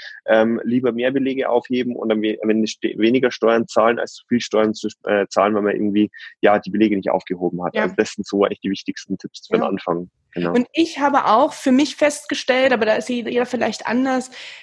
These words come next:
Speaker 2: ich habe mir von Anfang an, ähm, einen Steuerberater gesucht und habe von Anfang an dieses Geld investiert, weil ich einfach gesagt habe, gut, ich könnte natürlich selbst die Zeit in die Hand nehmen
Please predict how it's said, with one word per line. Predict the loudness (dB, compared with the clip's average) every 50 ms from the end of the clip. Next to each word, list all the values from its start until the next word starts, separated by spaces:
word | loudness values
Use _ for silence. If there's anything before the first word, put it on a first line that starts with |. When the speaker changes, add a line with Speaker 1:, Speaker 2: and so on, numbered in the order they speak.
| -20 _ _
Speaker 2:
ich | -2 0 2
habe | 2 2 2
mir | 0 0
von | 0 -2 -2
Anfang | 0 0 0 0 0 0 -2 -2 0
an, | 0 0 2 2 2 2 0 -2 -4 -10 _ _ _ -2
ähm, | 2 2 4 4 4 2 2 0 -2 -4 -4
einen | -4 -4
Steuerberater | -2 0 2 2 2 4 4 2 4 4 4 4 4 2 2 2 2 2 2 2 0 0 -2 -4
gesucht | -6 -6 -2 0 2 2 2 2 0 -6 -18 -20 _ _ _ _ _
und | 0 2 2 4
habe | 4 2 2 2 0
von | -2 -2
Anfang | -2 -2 -2 0 0 -2 -2
an | -2 -2 0 0 2 2
dieses | 2 2 0 -2 -2 0
Geld | 2 2 2 0
investiert, | 0 -2 -2 -2 -4 -6 -4 0 2 2 2 2 2
weil | 0 0 0
ich | 0 -2
einfach | -2 -2 -2 -4 -6 -6
gesagt | -6 -2 0 0 0 0 -2 -6 -2 0
habe, | 0 0 0 -2
gut, | -2 -2 -4 -4 -4
ich | -6 -10 -10 _ -2
könnte | 0 2 2 2 2 2
natürlich | 2 2 2 2 2 2 4 4 4 2 2 0 0
selbst | 0 0 0 -2 -4 -6
die | -6 -6
Zeit | -2 0 2 2 2 2 0
in | -2 -2
die | 0 0
Hand | 2 2 2 0 0 2
nehmen | 2 4 4 2 2 0